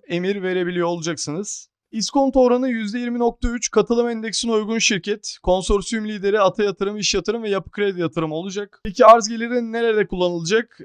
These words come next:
Ee, yüzde kırk yatırım finansmanında kullanılacak. Yani yeni yatırımlar yapılacak.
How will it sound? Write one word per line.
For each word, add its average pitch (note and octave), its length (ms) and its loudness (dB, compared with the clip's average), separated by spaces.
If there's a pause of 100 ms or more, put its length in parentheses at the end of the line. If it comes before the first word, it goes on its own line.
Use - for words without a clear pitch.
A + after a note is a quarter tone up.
Ee, F3+ 80 0 (200)
yüzde F#3 380 -6
kırk A3+ 200 -2
yatırım A#3 320 -2
finansmanında G3 760 2
kullanılacak. D3+ 500 -4
Yani F3+ 280 0
yeni F#3 200 -10
yatırımlar F3 500 -2
yapılacak. E3 580 -8